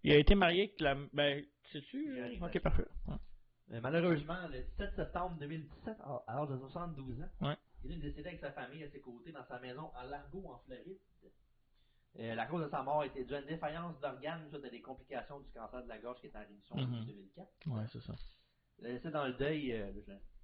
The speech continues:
Speaker 1: Mhm.
Speaker 2: Dans sa, sa, sa femme de trente-neuf ans.
Speaker 1: Wow.
Speaker 2: Cynthia Jean Perrette et sa fille Jessica.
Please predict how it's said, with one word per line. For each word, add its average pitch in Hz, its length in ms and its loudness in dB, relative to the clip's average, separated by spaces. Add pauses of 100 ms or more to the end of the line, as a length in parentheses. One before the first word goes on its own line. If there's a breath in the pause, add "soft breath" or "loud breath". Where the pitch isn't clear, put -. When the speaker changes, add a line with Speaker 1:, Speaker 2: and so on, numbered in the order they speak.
(420)
Speaker 1:
Mhm. 147 240 2 (220)
Speaker 2:
Dans 107 180 -10
sa, 104 400 -4
sa, 98 460 -12 (100)
sa 123 100 -6
femme 165 220 0
de 135 80 -4
trente-neuf 156 420 -8
ans. 156 100 -14 (460)
Speaker 1:
Wow. 104 440 -8
Speaker 2:
Cynthia 160 480 -2
Jean 165 300 -6
Perrette 156 480 -6 (100)
et 120 80 -16
sa 127 120 -8
fille 147 260 -8
Jessica. 165 380 -10